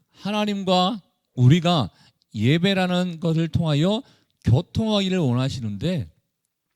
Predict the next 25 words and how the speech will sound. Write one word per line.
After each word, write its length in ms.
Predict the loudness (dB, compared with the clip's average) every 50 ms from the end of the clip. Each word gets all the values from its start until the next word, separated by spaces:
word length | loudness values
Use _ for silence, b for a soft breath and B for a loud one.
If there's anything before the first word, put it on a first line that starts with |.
| _ B B B B B B B
그 140 | _ -4 -4
교통을 600 | 0 4 2 2 4 4 2 2 4 4 2 2
우리가 240 | 2 0 0 -2 0
생각하지 440 | -2 -2 -2 -2 0 -2 -2 -2 -2
못하고 640 | -6 -8 -4 -2 -2 0 0 0 0 -2 -2 -4 b b b b b b
때로는 240 | -6 -4 -2 0 2
형식적으로 800 | 0 0 0 -2 -4 -6 -6 -8 _ -4 -4 -2 -2 0 0 0
드릴 260 | -2 -2 -4 -4 -4 -2
때가 260 | -4 -4 -4 -4 -4
있음을 540 | -4 -6 -6 -8 -6 -4 -4 -2 -2 -4 -6
보게 320 | -6 -4 -4 -2 -2 -4
됩니다. 400 | -4 -4 -8 -8 -10 -14 -16 -18 _ _ _ B B B B B B B B B
여러분, 200 | -2 0 4 6
어제 260 | 4 6 6 4 2 2
주일이었습니다. 800 | 2 0 0 2 2 2 0 0 0 -4 -8 -8 -6 -6 -6 -6
그래서 420 | -6 -6 -2 -2 0 0 -2 -4 -6 -4
예배 520 | 0 0 2 2 2 2 2 0 -4 -8 -8
드리셨죠? 680 | -6 -6 -4 -2 -2 -4 -4 _ -6 -6 -6 -6 -8 -10 _ b b b b b b b b b b
예배 380 | 2 2 4 6 4 4 2 0 -2 -8 -12 -2
어떠한 760 | -2 -2 -2 _ 0 0 2 2 2 0 0 -2 -6 -10 -14 -18 -20 _ -20 -20 -20 -20 -20 -20
그 480 | _ -4 -2 0 0 0 0 -2 -2 -2
예배 240 | 0 0 0 0 0
드리고 200 | -2 -2 -4 -2
난 220 | -2 -2 -4 -4 -2
다음에 540 | -2 -2 -2 0 0 0 0 0 -2 -4